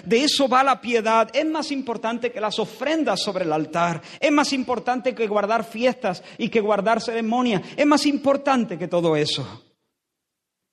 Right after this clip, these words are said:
Jesús advierte que Él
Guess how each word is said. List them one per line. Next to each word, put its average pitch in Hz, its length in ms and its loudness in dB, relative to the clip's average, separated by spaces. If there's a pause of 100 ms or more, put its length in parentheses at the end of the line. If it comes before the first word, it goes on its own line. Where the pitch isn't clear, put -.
(800)
Jesús 170 380 -2
advierte 175 500 -4
que 147 160 -4
Él 170 300 -4